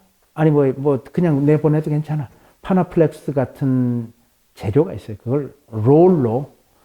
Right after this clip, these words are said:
어마어마하게 큰 롤로 그 미리 수입해놨는데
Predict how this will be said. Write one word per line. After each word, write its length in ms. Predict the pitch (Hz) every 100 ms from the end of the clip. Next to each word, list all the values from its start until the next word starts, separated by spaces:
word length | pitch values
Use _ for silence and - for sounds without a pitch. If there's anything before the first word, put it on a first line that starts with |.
| _ _ -
어마어마하게 720 | 82 117 107 104 101 135 208
큰 300 | - 196 175
롤로 540 | 147 131 135 151 - _ _ _
그 60 | 151
미리 360 | 131 127 160
수입해놨는데 1120 | 143 - 190 - 135 120 117 113 107 123 139